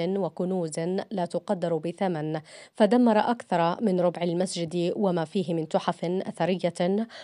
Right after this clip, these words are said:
ونقوش نادرة على أسقفه الخشبية. ولا تزال الاعتداءات على المسجد الأقصى تتصاعد وسط اقتحامات متواصلة من قبل الصهاينة المتطرفين،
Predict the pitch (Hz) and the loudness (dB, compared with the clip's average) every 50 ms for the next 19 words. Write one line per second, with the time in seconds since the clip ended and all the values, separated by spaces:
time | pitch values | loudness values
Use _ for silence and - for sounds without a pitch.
0 | - - _ - 208 202 202 196 190 190 - 254 240 220 220 - 185 170 170 170 | -20 -10 _ 2 4 4 6 4 4 4 4 4 4 4 4 0 0 0 0 0
1 | 165 165 160 202 196 180 170 175 - 170 165 170 175 - 165 180 190 180 170 175 | 0 0 0 2 2 2 2 0 0 -2 0 -2 -4 -4 -2 -2 0 0 0 -2
2 | - 220 - - - - _ - 254 - - 190 - 175 165 156 - - 185 - | -4 -6 -6 -8 -10 -6 _ 0 0 0 0 -2 -2 -2 -4 -4 -4 -6 -6 -4
3 | - 156 160 151 151 156 156 147 143 - - - - - - - _ 240 233 233 | -4 -2 -2 -2 0 2 2 2 0 -2 -6 -14 -20 -20 -20 -2 _ 6 6 8
4 | 247 233 - 240 208 254 285 285 240 220 214 - 233 226 208 - 214 180 196 196 | 6 6 4 2 4 4 4 4 4 4 4 2 0 -2 -2 -2 -2 0 0 0
5 | 196 - - 208 185 175 - - 160 147 156 135 135 160 175 180 175 175 185 202 | 0 0 0 0 0 0 0 -2 -2 -2 -2 0 2 2 4 4 2 2 2 2
6 | 214 170 175 165 170 160 151 165 170 - - 214 214 - - - 240 226 233 233 | 0 0 -2 -6 -6 -6 -4 -4 -4 0 0 0 0 0 0 0 2 2 2 2
7 | 233 - - - 185 - 180 170 - 220 214 190 156 147 156 151 151 147 - 156 | -2 -4 -4 -2 0 0 0 2 2 2 2 4 4 2 2 0 0 0 -2 -4
8 | - - - - - - 214 208 - 185 165 170 - - - 202 - - 185 175 | -4 -4 -10 -18 -4 0 2 2 4 2 0 0 -4 -4 -4 -4 0 0 2 2
9 | 190 196 190 170 156 - 175 156 151 151 165 175 170 190 180 175 185 190 185 185 | 2 2 2 0 0 0 0 0 0 0 -2 0 2 2 2 4 4 2 2 0
10 | - 220 202 175 165 160 - 165 156 156 156 160 - - 226 190 180 165 - - | 0 0 2 2 0 0 0 -2 0 0 0 -2 -2 0 0 0 0 0 -2 -2
11 | 202 170 175 170 175 165 - 190 175 165 175 165 165 180 196 190 180 - 190 180 | 0 2 2 0 0 0 0 -2 0 0 0 0 2 2 2 0 0 0 -2 -2
12 | 175 175 175 - 190 185 - 180 170 170 170 165 - - 208 185 160 156 151 147 | 0 0 2 4 4 4 4 4 4 4 2 2 0 -2 0 0 0 0 0 -2
13 | 143 | -2